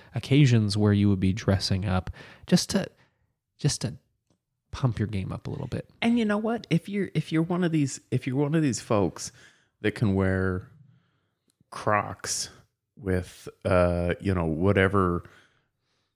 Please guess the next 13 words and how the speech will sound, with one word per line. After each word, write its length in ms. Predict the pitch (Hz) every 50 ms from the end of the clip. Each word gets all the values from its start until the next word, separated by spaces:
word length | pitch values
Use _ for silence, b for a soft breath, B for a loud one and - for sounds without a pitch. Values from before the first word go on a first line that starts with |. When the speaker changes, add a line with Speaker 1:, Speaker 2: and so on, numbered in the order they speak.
| _ _ -
Speaker 2:
Supreme 600 | - - - 104 - - - 107 98 98 92 92
t-shirt 760 | - - 104 98 - - - 82 78 80 80 78 - - - -
and, 300 | - 73 82 90 85 82 - _
and 360 | - 95 90 85 85 82 -
fucking 400 | - - - - 101 - - 85
pull 240 | 82 - - 95 90
it 80 | 82 92
off, 460 | 90 90 82 80 73 - - - - - _ _ _ _ _ _
it, 180 | - - - -
maybe 340 | 98 107 107 131 170 180 185
you 140 | 165 139 117
wear 280 | 113 131 135 131 143
that 320 | 135 147 147 147 143 -